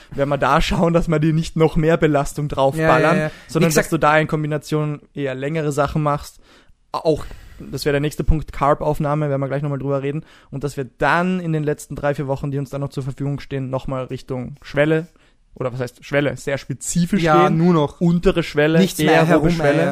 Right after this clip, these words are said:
Speaker 2: herumeiern. Ja, ja, genau, nichts mehr herumeiern.
Speaker 1: Und, ähm, dann noch tapern.
Speaker 2: Genau. Und dann werden wir eh sehen, ob wir jetzt wirklich zwei, drei Wochen für den Hitblock brauchen oder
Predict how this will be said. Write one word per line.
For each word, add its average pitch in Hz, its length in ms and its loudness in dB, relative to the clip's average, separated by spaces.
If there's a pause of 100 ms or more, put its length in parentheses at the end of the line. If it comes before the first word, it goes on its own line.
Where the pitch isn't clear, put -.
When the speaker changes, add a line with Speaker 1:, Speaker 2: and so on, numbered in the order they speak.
Speaker 2:
herumeiern. - 80 -
Ja, 131 260 -4 (120)
ja, 131 60 -10
genau, 135 260 -10
nichts 147 160 0
mehr 151 140 4
herumeiern. 151 480 4
Speaker 1:
Und, 123 360 -14
ähm, 131 640 -2 (640)
dann 123 160 0
noch 151 120 -4
tapern. - 460 -8
Speaker 2:
Genau. 147 280 -6
Und 147 160 -8
dann 156 120 0
werden 156 120 0
wir 147 80 0
eh 143 60 0
sehen, 151 220 -4
ob 139 80 -2
wir 139 80 0
jetzt - 140 -8
wirklich - 200 -14
zwei, 139 280 -2
drei 147 320 0
Wochen 190 260 0
für 180 100 -6
den 175 140 -2
Hitblock 175 360 -4
brauchen 151 320 -2
oder 151 280 -4